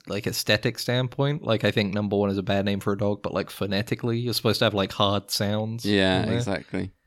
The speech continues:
Speaker 1: Number One. That would confuse a dog, I
Speaker 2: Yeah,
Speaker 1: think, as the name
Speaker 2: definitely.
Speaker 1: goes.
Speaker 2: He doesn't care. It's probably, like, synthetic anyway.
Speaker 1: Bro,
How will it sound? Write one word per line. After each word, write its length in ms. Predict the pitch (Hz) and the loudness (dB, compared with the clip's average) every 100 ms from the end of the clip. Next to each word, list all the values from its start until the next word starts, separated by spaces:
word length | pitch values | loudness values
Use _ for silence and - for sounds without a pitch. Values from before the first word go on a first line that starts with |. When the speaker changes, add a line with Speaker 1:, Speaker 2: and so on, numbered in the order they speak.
| _ _ | _ _
Speaker 1:
Number 460 | 98 98 101 104 104 | -2 0 2 4 4
One. 480 | 101 104 104 113 - | 4 2 2 -2 0
That 180 | 117 113 | 2 4
would 200 | 123 104 | 2 0
confuse 360 | 113 92 98 - | -2 -2 -6 -8
a 100 | - | -10
dog, 280 | - - - | -10 -10 -10
I 40 | |
Speaker 2:
Yeah, 340 | - 98 92 95 | 0 2 2 0
Speaker 1:
think, 120 | 95 | 0
as 300 | 110 107 98 | 0 2 0
the 80 | 95 | -4
name 40 | - - | -6 -8
Speaker 2:
definitely. 60 | - 50 | -8 -8
Speaker 1:
goes. 200 | - - _ _ _ _ | -10 -12 _ _ _ _
Speaker 2:
He 80 | 151 | -4
doesn't 360 | 131 95 95 - | -2 0 -2 2
care. 160 | 95 92 | 4 4
It's 180 | 117 | 2
probably, 260 | - 156 104 | 2 4 4
like, 160 | 90 - | 2 -2
synthetic 640 | - 85 - - 92 - | -6 -4 -6 -4 -6 -2
anyway. 460 | 90 87 90 90 - _ _ | -2 0 0 -2 -8 _ _
Speaker 1:
Bro, 140 | 120 | 0